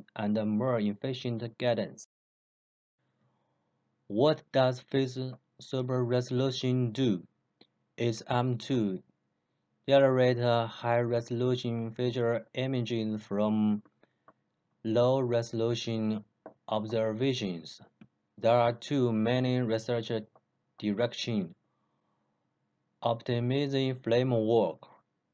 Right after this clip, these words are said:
and pair many. On the one hand, some methods design new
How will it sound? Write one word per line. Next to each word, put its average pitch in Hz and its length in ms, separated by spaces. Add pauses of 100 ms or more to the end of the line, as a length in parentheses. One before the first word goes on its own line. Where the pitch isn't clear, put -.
and 107 200 (200)
pair 127 480
many. 123 480 (2500)
On 120 220
the 117 120
one 123 340
hand, 123 360 (1300)
some 131 500
methods 120 600 (1120)
design 123 720
new 110 560